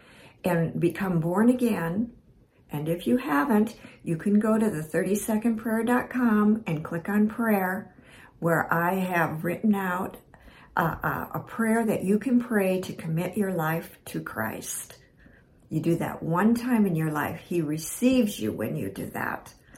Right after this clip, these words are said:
And guess what happens? The spirit part of you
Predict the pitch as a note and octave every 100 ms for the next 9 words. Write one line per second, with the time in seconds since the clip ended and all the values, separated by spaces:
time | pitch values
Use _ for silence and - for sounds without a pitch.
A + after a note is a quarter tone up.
0 | - - - - E3 E3+ A3 G#3+ B3+ A#3+
1 | G#3+ E3 D#3+ - G3+ - - D4+ C#4+ -
2 | - F#3 E3+ - D#3+ E3+ E3+